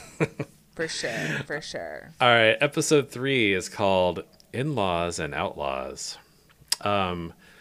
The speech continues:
Speaker 1: over on the boat, Brittany wakes Jake up for some morning action, but he's actually ready for their fling to end.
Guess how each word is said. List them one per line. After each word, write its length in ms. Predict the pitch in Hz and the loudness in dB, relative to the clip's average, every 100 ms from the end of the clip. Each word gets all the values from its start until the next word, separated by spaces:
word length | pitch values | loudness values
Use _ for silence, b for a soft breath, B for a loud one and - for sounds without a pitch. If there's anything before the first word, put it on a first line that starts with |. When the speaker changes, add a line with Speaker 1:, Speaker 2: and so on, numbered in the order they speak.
| b b b b - | b b b b -2
Speaker 1:
over 280 | 123 120 127 | 2 6 6
on 80 | |
the 80 | 117 | 6
boat, 480 | 95 107 117 - - | 4 6 6 2 -2
Brittany 400 | 120 - 123 110 | -4 -2 0 2
wakes 500 | 101 107 101 - - | 4 4 2 -2 -4
Jake 380 | 101 113 139 - | 0 0 0 0
up 240 | 92 - | -2 -4
for 180 | - 107 | -4 -4
some 400 | - 104 98 101 | -2 -2 -2 0
morning 540 | 110 113 120 127 131 - | 2 2 0 -2 -6 -6
action, 880 | 104 85 - - 76 65 65 67 - b _ | -4 -4 -4 -4 -4 -6 -10 -14 -16 b _
but 320 | 98 90 87 | -2 0 -2
he's 300 | - 135 170 | -6 -8 -4
actually 340 | 147 143 - 104 | -4 -2 -2 2
ready 280 | 107 110 | 4 2
for 180 | 87 87 | -2 -4
their 160 | 90 95 | -4 -4
fling 320 | - 101 98 | -4 -6 -4
to 100 | - 87 | -6 -6
end. 340 | 92 76 76 | -8 -8 -14